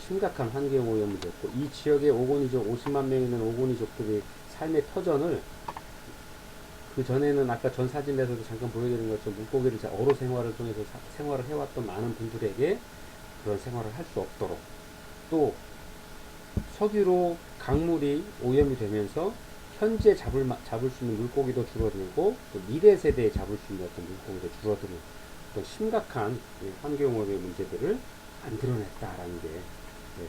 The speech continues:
그 설명을 좀 하고 있습니다. 그래서 이러한 어떤 그 환경의 문제들을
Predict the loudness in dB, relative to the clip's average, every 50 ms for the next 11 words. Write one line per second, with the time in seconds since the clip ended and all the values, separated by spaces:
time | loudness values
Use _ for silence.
0 | -10 -6 -4 -4 -4 -4 -6 -10 -10 -8 -4 -2 0 0 0 0 -2 -4 -6 -6
1 | -6 -6 -4 -4 -6 -6 -6 -8 -8 -8 -8 -10 -12 -12 -14 -10 -8 -8 -8 -6
2 | -4 -2 0 0 2 2 4 2 2 2 0 -4 -10 -14 -14 -16 -16 -12 -6 -6
3 | -6 -4 0 0 2 2 2 2 4 4 4 4 2 0 0 2 2 4 6 6
4 | 6 6 6 4 4 6 6 6 8 6 4 2 0 0